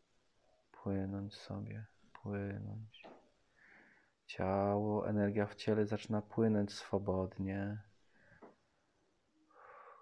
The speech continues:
Puszczają wszystkie napięcia. Puszczają wszystkie napięcia.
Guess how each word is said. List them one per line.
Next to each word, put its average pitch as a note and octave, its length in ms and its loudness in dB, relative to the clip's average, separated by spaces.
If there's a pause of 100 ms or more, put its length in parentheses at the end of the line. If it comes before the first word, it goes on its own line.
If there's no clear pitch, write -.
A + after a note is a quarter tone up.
(320)
Puszczają G2+ 520 0
wszystkie - 420 -4
napięcia. F#2 1400 0 (3250)
Puszczają G#2 680 -4
wszystkie B2+ 1040 0
napięcia. G2+ 1040 -4